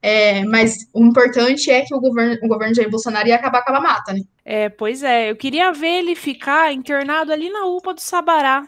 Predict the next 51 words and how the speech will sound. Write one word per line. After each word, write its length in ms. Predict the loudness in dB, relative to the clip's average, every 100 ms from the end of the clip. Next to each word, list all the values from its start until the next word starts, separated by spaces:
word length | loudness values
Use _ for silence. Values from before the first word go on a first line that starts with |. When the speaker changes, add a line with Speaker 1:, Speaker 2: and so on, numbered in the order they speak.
| _ _ -10
Speaker 1:
Exatamente, 600 | -2 -2 -2 -2 -2 -2
Speaker 2:
Igual 200 | 0 -2
Speaker 1:
né? 80 |
Speaker 2:
a 20 | -4
população 560 | -10 -8 -8 -8 -12
de 100 | -12
rua 220 | -10 -10
aqui 180 | -12 -14
da 120 | -16
cidade. 580 | -16 -12 -8 -8 -10 -18 _ _
Eu 120 | -18
queria 300 | -12 -8 -8
ver 180 | -8 -10
isso. 400 | -10 -12 -16 -20 -20 -20 _ _ -14
Speaker 1:
Exatamente. 520 | -8 -6 -4 -4 -4
Speaker 2:
Eu 40 | -4
queria 180 | -6
ver 100 | -8
esse 220 | -14 -12 -8
ridículo. 680 | -8 -8 -14 -14 -14 -14 -16 _ _ _
Viajou 440 | -8 -4 -4 -4 -6
horas 360 | -4 -4 -6
de 80 | -8
avião 380 | -10 -8 -10 -8
pra 140 | -10
ir 20 | -8
lá 140 | -8
mostrar 420 | -8 -12 -8 -8
o 40 | -6
dedo 240 | -10 -12
do 100 | -12
meio 220 | -12 -12
dos 200 | -12 -8
outros? 480 | -6 -6 -8 -14 -14
Toma, 520 | -10 -10 -8 -10 -10 -14 -14
toma, 400 | -12 -10 -10 -12
bem 240 | -12 -14
feito. 300 | -14 -10 -8
Speaker 1:
Muito 200 | -6 -6
ridículo. 680 | -4 -4 -4 -8 -6 -6 -6 -10 _ -12 -12 -14 -20 _
Speaker 2:
E 100 | -14
o 40 |
pior, 340 | -12 -6 -2 0
essas 340 | -2 -6 -10
pessoas, 760 | -12 -12 -8 -4 -4 -4 -8 -12
é, 500 | -6 -4 -4 -6 -10
va-, 340 | -8 -4 -4 -4
ele 200 | -10 -10
vai 180 | -6 -8
ter 320 | -6 -8 -6
o, 180 | -8 -10